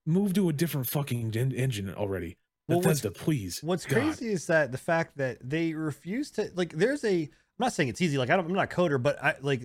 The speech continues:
Speaker 2: there are threads that talk about, like, why this does this. It's because, like, in Skyrim, for instance, or Fallout, the entire world is, it's, it's, in most games, there, there's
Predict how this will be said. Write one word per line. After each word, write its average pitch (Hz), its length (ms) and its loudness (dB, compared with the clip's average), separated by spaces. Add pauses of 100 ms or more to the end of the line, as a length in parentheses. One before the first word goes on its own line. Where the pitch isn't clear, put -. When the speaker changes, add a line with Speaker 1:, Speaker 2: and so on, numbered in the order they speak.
Speaker 2:
there 165 340 0
are 135 220 2
threads 180 440 2
that 139 200 0
talk - 280 -2
about, 123 280 0
like, 110 160 -2
why 110 400 0
this 143 160 -6
does 156 120 -4
this. 120 120 -12
It's 127 160 -10
because, 156 260 -4
like, 147 120 -4
in 151 80 -6
Skyrim, 131 440 2
for 104 140 -8
instance, 95 280 -8
or 135 220 0
Fallout, 135 560 -2 (400)
the 165 160 2
entire 202 460 2
world 131 580 0 (500)
is, 151 300 -2 (220)
it's, - 320 -6
it's, 170 360 -6
in 165 160 -4
most 196 300 -2
games, 165 400 -2
there, 139 260 -2
there's 139 280 0